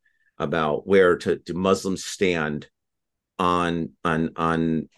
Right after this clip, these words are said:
on killing babies. That was the <laughs> question that was thrown at me.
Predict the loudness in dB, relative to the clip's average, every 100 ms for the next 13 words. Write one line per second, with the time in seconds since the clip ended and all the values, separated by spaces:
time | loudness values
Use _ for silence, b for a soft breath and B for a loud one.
0 | _ _ _ _ _ _ -4 0 4 4
1 | 4 6 6 4 -2 -2 -2 -4 -6 -10
2 | -10 -10 -10 -6 -6 -6 -12 -10 -10 -10
3 | -10